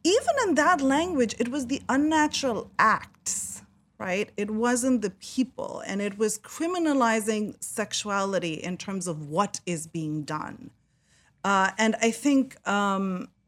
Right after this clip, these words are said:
really, Saria is giving us a different way of thinking about that. And, um, I think what's lovely also about this, uh,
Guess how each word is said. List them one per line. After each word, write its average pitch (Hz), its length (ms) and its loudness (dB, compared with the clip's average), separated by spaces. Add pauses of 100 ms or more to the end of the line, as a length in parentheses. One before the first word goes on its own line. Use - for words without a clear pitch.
(220)
really, 220 920 2
Saria 220 400 2
is 190 160 0
giving 233 360 2
us 214 160 -2
a 190 60 -6
different 185 420 -8
way 180 160 -2
of 160 120 -2
thinking 180 520 -6
about - 340 -12
that. - 300 -12 (540)
And, 202 340 2 (100)
um, 190 420 0 (640)
I 233 80 0
think 330 320 -2
what's 220 460 -2 (180)
lovely 220 600 0 (160)
also 254 420 -2
about 254 420 -2
this, 453 320 -8 (120)
uh, 208 280 4